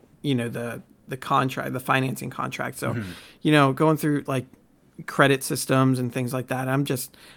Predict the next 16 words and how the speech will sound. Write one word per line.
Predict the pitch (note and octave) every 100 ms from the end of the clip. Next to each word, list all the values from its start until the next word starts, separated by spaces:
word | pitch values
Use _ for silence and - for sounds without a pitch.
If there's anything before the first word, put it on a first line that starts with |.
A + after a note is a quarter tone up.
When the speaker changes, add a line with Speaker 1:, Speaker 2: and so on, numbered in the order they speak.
| _ -
Speaker 1:
I | D3
don't | C#3+
know | C#3+ C#3 C3+ C3
that | B2+ - _ _ _ -
I | A#2+ C3
personally | - A#2+ - D#3 D#3
wanna | D#3 D3+
do | D3+
that, | D#3 D3+ D3+ - -
but | A#2+ A#2+ - _ _ _ _ -
I | B2+
think | C3 B2 A#2+
it's | - - _ C#3+
nice | B2+ A#2+ A#2+ -
that | B2+
there's | A#2+